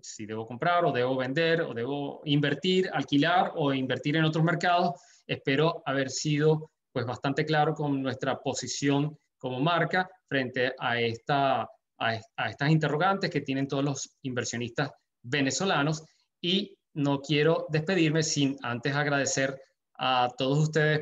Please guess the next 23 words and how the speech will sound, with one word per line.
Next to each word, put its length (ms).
por 340
per-, 280
participar 580
en 100
la 120
Expo 240
Inmueble 400
Venezuela, 640
agradecer 600
a 40
la 100
Cámara 260
Inmobiliaria 840
de 120
Venezuela, 520
Francisco, 560
a 80
todo 260
lo 140
que 100
se 120
está 140
haciendo 520